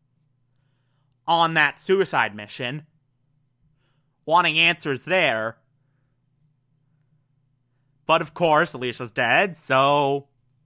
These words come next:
kinda hit a dead end on that, but not gonna stop Stanton from trying to kill Snow.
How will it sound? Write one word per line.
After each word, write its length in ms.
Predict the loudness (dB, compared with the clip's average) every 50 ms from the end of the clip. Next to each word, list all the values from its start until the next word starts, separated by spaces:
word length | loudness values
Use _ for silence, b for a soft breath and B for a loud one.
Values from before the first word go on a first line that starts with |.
| _ -2
kinda 280 | 0 2 2 2 2
hit 180 | 2 2 2 2
a 60 | 0
dead 260 | 0 2 2 2 2
end 200 | 2 0 2 2
on 200 | 2 2 2 0
that, 260 | 0 0 0 0 -2 -2 0
but 280 | 2 4 4 2 2 B B B B _
not 220 | 0 2 4 4 2
gonna 180 | 0 -2 -4
stop 300 | -2 0 2 2 2 0
Stanton 580 | -2 -4 -2 0 2 2 0 -2 -4 -8 -10 -10
from 380 | -6 -4 -2 -2 -2 -4 -8 -8
trying 460 | -2 0 2 4 4 4 4 2 -2
to 80 | -4
kill 260 | -2 0 0 0 0 -2
Snow. 440 | -4 -2 0 0 0 -2 -4 -10